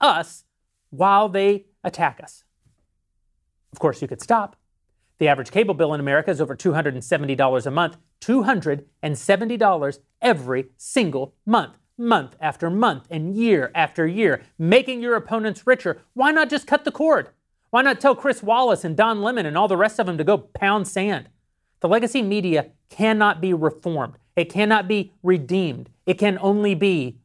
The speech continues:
replaced. And you have to be the one to replace them. You have to do it by supporting replacement media. You have to go subscribe to the Daily Wire. Yeah, it's self-serving, but we need your money, and you need to stop giving your money to the opposition.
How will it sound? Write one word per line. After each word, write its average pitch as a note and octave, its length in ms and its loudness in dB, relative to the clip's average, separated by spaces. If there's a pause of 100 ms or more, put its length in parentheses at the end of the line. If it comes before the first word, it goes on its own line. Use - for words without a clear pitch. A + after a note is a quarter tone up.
(160)
replaced. D#3+ 720 0 (800)
And D3+ 140 0
you A3 100 6
have A3 140 2
to G#3+ 60 -8
be G#3+ 100 -6
the G3+ 100 0
one G3+ 160 -2
to F#3+ 80 -2
replace G#3+ 360 -2
them. - 160 -6 (200)
You F#3+ 80 4
have G3 100 4
to G#3 80 -4
do G3+ 80 4
it G#3+ 80 2
by G3 120 2
supporting G3 600 0 (120)
replacement G3 800 0
media. A3+ 340 -2 (300)
You G#3 80 6
have A3 80 4
to A#3 60 -4
go A#3 100 6
subscribe B3 560 0
to F#3+ 80 -6
the F#3 80 -4
Daily A#3 260 2
Wire. A#3+ 460 2 (280)
Yeah, C#4+ 220 2
it's F#3+ 160 -4
self-serving, B3+ 600 2 (460)
but A3 180 4
we D#4+ 180 0
need A#3 240 -6
your C4 100 -2
money, B3 480 -2
and G3+ 140 0
you C4 80 2
need C4 140 2
to C4+ 100 4
stop D4 360 2
giving G3+ 240 0
your G3 100 0
money E3 280 -2
to G#3 160 -4
the G#3+ 140 2
opposition. A3 580 -2